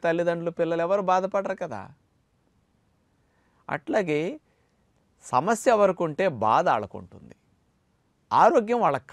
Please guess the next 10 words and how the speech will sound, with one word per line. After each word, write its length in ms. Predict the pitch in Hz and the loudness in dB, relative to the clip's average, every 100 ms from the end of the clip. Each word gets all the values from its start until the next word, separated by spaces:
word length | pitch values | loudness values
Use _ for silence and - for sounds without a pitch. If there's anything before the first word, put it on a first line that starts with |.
| 95 | -8
కావాలి. 400 | 95 92 78 - _ _ _ _ _ _ _ _ _ _ _ _ - | -6 -10 -18 -20 _ _ _ _ _ _ _ _ _ _ _ _ 0
కాబట్టి 560 | 107 131 139 - 113 101 101 104 _ _ _ _ _ _ - | 2 4 0 -2 -8 -8 -12 -18 _ _ _ _ _ _ -20
జబ్బు 460 | 98 123 127 143 190 143 | -4 0 0 0 -2 0
మనకి, 400 | 127 - 123 123 98 90 _ _ _ _ _ _ _ - | -2 -4 -4 -4 -8 -14 _ _ _ _ _ _ _ 0
పరిష్కారం 540 | 160 190 - 196 185 147 | 0 0 2 4 4 2
మనకు 220 | 120 120 - | -4 -4 -2
కావాలి, 500 | 104 101 95 98 110 92 - - 135 | 0 0 -4 -8 -10 -14 -10 0 2
ఆరోగ్యం 400 | 180 185 180 165 | 4 2 -2 -2
మనకు 200 | 123 110 - 104 | -4 -6 -4 0
కావాలి. 480 | 110 101 95 110 | 0 0 -6 -10